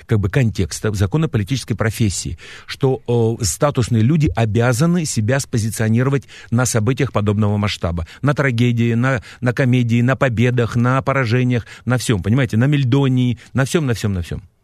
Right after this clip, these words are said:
То есть поэтому это, это политическая норма у масштабных людей. Все, с-, я вот сегодня ехал на с-, сюда на эфир, и поверьте, вот я с-, успел статистику посмотреть, у-, все, все статусные политики, все отреагировали.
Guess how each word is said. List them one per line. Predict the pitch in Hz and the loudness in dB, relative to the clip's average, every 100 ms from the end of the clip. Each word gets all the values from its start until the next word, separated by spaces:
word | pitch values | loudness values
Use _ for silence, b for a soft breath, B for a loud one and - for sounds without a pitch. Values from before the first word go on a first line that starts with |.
| _ - | _ -2
То | |
есть | 131 | 0
поэтому | 151 143 160 | 0 0 0
это, | 160 147 B B | 0 -2 B B
это | 151 139 | -4 -2
политическая | 156 147 175 170 - 147 | 0 -2 0 -2 0 0
норма | 151 151 123 110 101 - | 2 2 2 0 -2 0
у | 120 107 | 0 0
масштабных | 113 107 139 131 110 | 0 -2 -2 -2 -2
людей. | 131 107 | -2 -2
Все, | 92 - 160 | -4 -2 -2
с-, | 107 87 | -2 -6
я | 107 98 117 127 | -6 -6 -4 -4
вот | 117 | -2
сегодня | 113 110 - B - | -4 -4 -6 B -6
ехал | 120 113 | -4 -2
на | 113 | -4
с-, | - 107 | -4 -6
сюда | - 113 | -2 0
на | 113 | 0
эфир, | 135 214 - B B B | 0 -4 -6 B B B
и | 127 123 120 - | 2 2 2 0
поверьте, | 127 180 170 123 - | 0 0 0 -4 -4
вот | 120 - | -4 -2
я | 123 120 | -2 -2
с-, | 101 - | -4 -6
успел | 131 - 143 | -6 -2 -2
статистику | - 110 127 - 117 | -2 -4 -4 -4 -6
посмотреть, | 110 107 135 190 196 B B B | -4 -4 -2 -2 -4 B B B
у-, | 147 143 143 | -2 0 -2
все, | 120 156 | -2 -2
все | 110 143 | -2 -2
статусные | - 107 98 104 98 | -2 -4 -4 -4 -2
политики, | 131 151 123 101 | -4 -2 -4 -4
все | - 117 | -2 -2
отреагировали. | 98 92 80 73 73 | -2 -6 -6 -10 -12